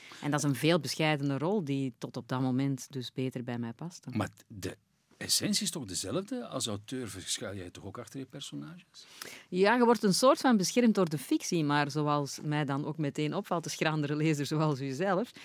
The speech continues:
Speaker 1: eh, haalt daar toch wel een aantal dingen uit die, die eigenlijk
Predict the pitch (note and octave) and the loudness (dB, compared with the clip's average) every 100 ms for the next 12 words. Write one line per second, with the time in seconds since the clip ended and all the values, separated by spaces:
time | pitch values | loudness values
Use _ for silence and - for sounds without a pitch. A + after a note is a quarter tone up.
0 | - - - D#3 C#3+ D3+ D#3+ E3 D3 - | -18 -14 -4 -2 0 2 2 2 -2 -4
1 | G3+ F3 D#3 D3+ F3 F3+ D#3+ C#3 F3 G#3 | -4 0 0 0 -2 0 -2 0 0 0
2 | E3 C#3+ C#3+ C#3 C#3+ C#3+ - C#3+ C#3+ C#3+ | 0 -2 -6 -6 -4 -4 -6 -6 -4 2
3 | E3 F#3+ E3 C#3 | 2 2 -2 -4